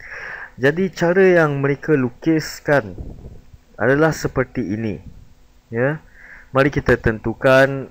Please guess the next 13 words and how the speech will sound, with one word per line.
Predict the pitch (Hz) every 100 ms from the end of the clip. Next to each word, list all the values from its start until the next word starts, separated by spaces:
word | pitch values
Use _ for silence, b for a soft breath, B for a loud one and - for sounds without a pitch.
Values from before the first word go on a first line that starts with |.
| -
apakah | 110 - 113 - 127 123 107
ruang | 104 107 117 117 117 -
untuk | 98 101 _ - 113 127 - -
segi | - 92 92 104 107 76
empat | 87 - 92 80
besar | 87 - 98 90 92
ini. | 101 82 - - 92
Ya, | 110
baik, | 113 101 85
jadi | 98 87 90 90
ada |
dua | 90 98 120 131 135
co-, | - 120 113 113